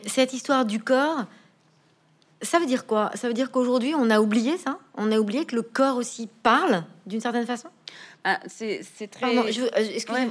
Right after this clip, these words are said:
Speaker 2: Ouais.
Speaker 1: je vais préciser une
Speaker 2: Mm.
Speaker 1: chose. Euh, je vous interromps, excusez-moi. Vous dites, finalement, être présent ne veut pas dire être là tout le temps. Alors,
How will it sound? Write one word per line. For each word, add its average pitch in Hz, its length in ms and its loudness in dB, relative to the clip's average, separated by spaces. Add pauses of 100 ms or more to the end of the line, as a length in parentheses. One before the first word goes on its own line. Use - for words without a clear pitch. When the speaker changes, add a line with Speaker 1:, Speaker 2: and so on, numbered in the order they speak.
Speaker 2:
Ouais. 220 80 -4
Speaker 1:
je 214 60 -6
vais 247 80 0
préciser 269 360 -2
une 247 80 4
Speaker 2:
Mm. 226 40 0
Speaker 1:
chose. 220 340 -6 (240)
Euh, 104 180 -16
je 165 120 -14
vous 202 100 -6
interromps, 220 260 -4
excusez-moi. 202 420 -8 (380)
Vous 220 80 0
dites, 339 160 0
finalement, 247 580 2 (520)
être 262 240 4
présent 294 320 2
ne 311 80 4
veut 240 120 0
pas 262 120 4
dire 285 160 2
être 240 240 0
là 269 140 4
tout 285 180 -4
le 226 80 -4
temps. 185 240 -4 (640)
Alors, 117 240 -10